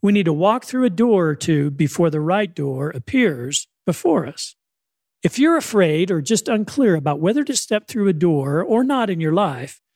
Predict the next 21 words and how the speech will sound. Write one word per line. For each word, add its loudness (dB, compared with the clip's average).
perhaps -2
you 0
make 0
your 0
best 0
judgment 0
and 2
step -2
anyway, 0
knowing 2
that 0
the 2
outcome -2
may 0
lead 2
you 4
to 0
learn 2
more 2
about 0
you 0